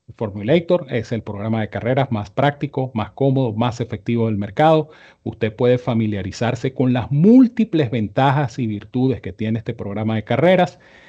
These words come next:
Y una vez que tenga ya la práctica, ¿verdad? Puede adquirir su plan diario, su plan semanal, su plan mensual o su plan anual, que al final es el que ofrece el porcentaje de ahorro más significativo.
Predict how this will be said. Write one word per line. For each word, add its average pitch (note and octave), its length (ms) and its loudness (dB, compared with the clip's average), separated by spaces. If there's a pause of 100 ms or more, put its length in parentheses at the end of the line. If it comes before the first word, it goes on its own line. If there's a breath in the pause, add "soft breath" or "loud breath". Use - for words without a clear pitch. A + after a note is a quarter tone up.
(120)
Y B2 100 -2
una C#3 120 4
vez E3 160 4
que E3+ 160 2
tenga D3 320 2
ya C#3 140 2
la C#3+ 180 -2
práctica, - 480 -2
¿verdad? D3 320 0 (340 soft breath)
Puede A#2 340 4
adquirir A#2+ 420 -2
su A2 160 -8
plan F#2+ 220 -6
diario, D3+ 480 2
su - 200 -14
plan F#2 220 -10
semanal, D3+ 540 -2
su - 240 -12
plan G#2 280 -6
mensual E3 680 2
o E3 140 0
su B2 200 -8
plan A2+ 300 -4
anual, A2+ 480 -4
que - 80 0
al D3+ 80 2
final B2+ 400 0 (240 loud breath)
es G#2+ 100 -6
el A2+ 120 -4
que A#2 100 -4
ofrece G#2 580 -4
el G#2+ 160 -4
porcentaje A2 720 -4
de G#2 120 -2
ahorro F#2+ 260 -4
más G2+ 240 -4
significativo. F#2+ 800 -4